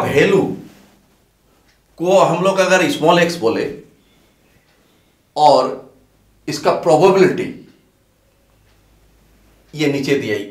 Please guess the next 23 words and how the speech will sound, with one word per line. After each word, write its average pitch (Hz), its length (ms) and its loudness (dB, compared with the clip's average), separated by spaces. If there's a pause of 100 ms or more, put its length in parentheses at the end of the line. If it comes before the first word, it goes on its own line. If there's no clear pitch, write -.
(100)
दी 120 160 -8
हुई 87 180 -12
है, 80 140 -14
तो - 880 -20
ये 196 200 4
probability 214 920 2 (240)
capital 196 560 2
X 226 260 2
equal 208 280 2
to 202 160 -2
small 196 340 4
x 208 280 2
equal 190 280 -2
to 196 100 -4 (120)
zero 156 280 -2 (100)
point 170 360 0
one, 151 380 -2
जब 127 320 0
small 143 320 0
x 143 200 -2
equal 151 260 -4
to 143 120 -8
zero। 82 260 -14